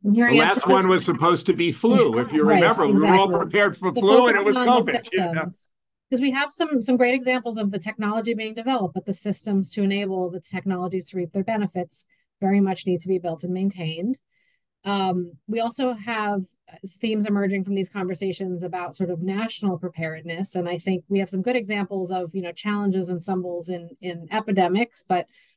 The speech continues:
Speaker 1: boy, when you make a glo-, a global situation like a pandemic,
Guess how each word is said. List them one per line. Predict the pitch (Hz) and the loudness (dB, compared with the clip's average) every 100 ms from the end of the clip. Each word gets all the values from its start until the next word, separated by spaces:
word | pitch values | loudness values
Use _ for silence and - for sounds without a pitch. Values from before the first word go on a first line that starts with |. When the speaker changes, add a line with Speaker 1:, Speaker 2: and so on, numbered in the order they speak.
| _ - | _ -2
Speaker 1:
boy, | 240 247 196 175 | 2 2 2 0
when | 196 | 0
you | 214 | 2
make | 247 262 - - _ _ | 2 0 -4 -12 _ _
a | 220 | -8
glo-, | 196 220 214 - - | -4 -2 -4 -6 -8
a | |
global | 196 214 226 220 | -4 -2 -2 -4
situation | 202 226 214 202 196 | -6 -6 -6 -4 -2
like | 190 175 | -4 -6
a | |
pandemic, | - 196 190 202 180 165 | -6 -4 -2 -4 -4 -8